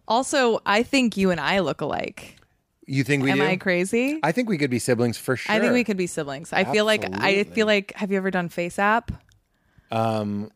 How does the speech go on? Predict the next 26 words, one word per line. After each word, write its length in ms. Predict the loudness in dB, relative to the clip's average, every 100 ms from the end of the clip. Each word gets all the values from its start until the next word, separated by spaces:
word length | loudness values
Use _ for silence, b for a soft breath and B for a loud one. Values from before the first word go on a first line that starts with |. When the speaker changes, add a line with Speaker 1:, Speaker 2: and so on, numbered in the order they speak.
| _
Speaker 2:
is 160 | -8 -2
that 180 | 0 0
a 60 |
face 300 | 0 -2 -4
swap? 280 | -2 -4 -2
Speaker 1:
I 140 | 0 0
wouldn't 380 | 0 -2 -2 -2
say 240 | 2 2
do 220 | 2 2
it. 140 | 2 2
It's 240 | 0 -2
the 100 | -4 -2
Speaker 2:
With 160 | 2
Speaker 1:
rumors 160 | 2 4
Speaker 2:
us? 120 | 2
Speaker 1:
that 120 | 2
it's, 180 | 0 2
like, 200 | 0 0
Russian 420 | 0 0 0 -4
owned 380 | -2 -4 -4 -2
and 680 | -2 -2 -8 -10 -10 -10 -8
some 300 | -4 -4 -4
sort 240 | -4 -2
of 100 | -2
spy 300 | -4 0 0
technology. 720 | 0 -2 0 2 2 2 0